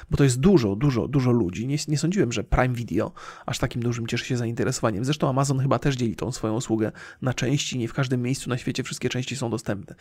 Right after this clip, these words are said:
Skomplikowane, zamieszane. W maju tego roku Disney Plus odnotował osiągnięcie pułapu stu, stu trzech milionów subskrybentów, a już wam nie będę przytaczał. E, chodzi o to,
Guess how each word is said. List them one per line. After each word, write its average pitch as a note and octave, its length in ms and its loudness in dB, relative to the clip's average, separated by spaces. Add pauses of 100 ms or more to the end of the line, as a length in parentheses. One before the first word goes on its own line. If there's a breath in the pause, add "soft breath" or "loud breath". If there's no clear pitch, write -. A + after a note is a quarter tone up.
(160 loud breath)
Skomplikowane, B2 840 0
zamieszane. - 520 -8 (680 loud breath)
W A#2 120 0
maju B3+ 200 8
tego C3+ 200 8
roku A#2+ 180 6
Disney E3+ 280 2
Plus C#3+ 240 2
odnotował C#3+ 520 4
osiągnięcie D3+ 420 2
pułapu B2+ 280 2
stu, - 240 -2
stu - 200 -2
trzech - 260 0
milionów A2 360 -2
subskrybentów, D#3+ 600 0 (200 loud breath)
a G3+ 280 8
już A#2 140 4
wam A#2 140 -2
nie A#2+ 80 2
będę A2+ 160 2
przytaczał. - 460 -4 (480 loud breath)
E, A2+ 420 0
chodzi A#3 240 8
o E3+ 80 8
to, - 180 0